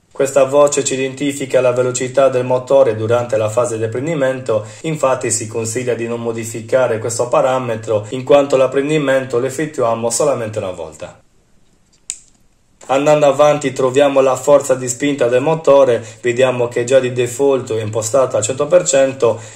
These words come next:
questo parametro è strettamente legato anche al sistema di antischiacciamento e rilevazione ostacolo. Più la forza è bassa, maggiore sarà la sensibilità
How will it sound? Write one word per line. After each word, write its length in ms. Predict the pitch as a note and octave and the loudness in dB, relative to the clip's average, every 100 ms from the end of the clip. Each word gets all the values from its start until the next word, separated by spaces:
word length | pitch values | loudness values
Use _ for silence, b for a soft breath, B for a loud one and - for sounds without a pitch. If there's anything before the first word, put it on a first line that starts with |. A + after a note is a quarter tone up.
| B | B
questo 360 | - D#3 D#3 C#3+ | 2 2 2 4
parametro 680 | C3+ C#3+ C#3+ C#3 B2 B2+ C3 | 6 6 4 2 2 4 4
è 60 | |
strettamente 720 | A#2 C3+ - C3 C#3 C#3+ C3 C3 | 2 0 2 0 2 0 2 2
legato 720 | C3 B2+ C#3+ C3+ - A2+ A2+ | 2 4 2 2 0 -2 -2
anche 240 | A2+ A2 | -4 -6
al 60 | G#2+ | -6
sistema 560 | A#2 A2 C3+ B2+ A2 | -8 2 2 2 0
di 100 | A2+ | -4
antischiacciamento 1080 | B2 A#2 A2 B2+ F3+ D#3 C3+ C3 C3 C3 - B B | -4 -6 -2 0 2 2 0 -2 0 0 0 B B
e 80 | E3 | -2
rilevazione 640 | E3 D#3 C#3 C3+ C3 A#2 | 0 2 2 0 0 -2
ostacolo. 640 | G#2 - F2+ E2+ - F#2+ - B | -4 -6 -8 -10 -10 -10 -10 B
Più 160 | D3 | 2
la 160 | D3+ C#3+ | 4 4
forza 400 | - D3 C#3 D#3+ | 4 2 4 0
è 60 | |
bassa, 460 | D#3 C#3 C#3 - A#2+ | 2 2 2 2 0
maggiore 440 | A2+ A2 B2+ C3 | -2 2 4 4
sarà 300 | B2 A#2+ B2+ | 4 2 2
la 140 | B2 A2 | 2 -2
sensibilità 840 | A#2+ C3 C#3 D#3+ D#3 C3 A#2 | -4 -6 -4 -4 -2 -2 -4